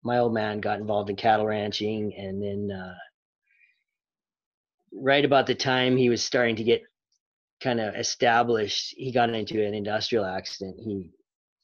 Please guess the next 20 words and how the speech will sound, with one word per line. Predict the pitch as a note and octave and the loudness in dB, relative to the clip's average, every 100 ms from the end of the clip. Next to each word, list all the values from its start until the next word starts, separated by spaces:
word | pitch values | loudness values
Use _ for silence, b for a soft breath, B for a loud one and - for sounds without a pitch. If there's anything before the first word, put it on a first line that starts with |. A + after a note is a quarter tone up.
| _ | _
got | A#2 G#2 | -2 0
his | F#2+ - A2 | -2 -6 -8
arm | G#2+ A2+ G#2+ F#2 _ | -4 -4 -6 -10 _
crushed | - - G2+ - | -6 -2 -2 -2
by | - | -6
a | F#2 F2 | -10 -8
cat | - F#2+ - - _ _ _ _ _ _ _ _ | -4 -2 -4 -8 _ _ _ _ _ _ _ _
and | G#2 | -8
got | G#2 G#2 | -6 -4
his, | F#2+ - A#2+ | -6 -10 -4
got | B2 | -2
his | A2 | 0
arm | G#2 G#2+ G2 | -2 -4 -4
severed, | - G2+ G2+ F#2 | -4 -2 -2 -6
and | E2+ G2+ G2 F#2 - | -8 -10 -10 -8 -8
it | G#2 | -8
was | G#2 F#2 _ _ _ _ _ | -10 -12 _ _ _ _ _
reattached | A#2+ A2+ - F#2+ - - | 0 0 0 -4 -4 -8
in | G2+ | -8
Vancouver. | F#2 F#2 G2+ G2 A2 | -8 -10 -8 -4 -4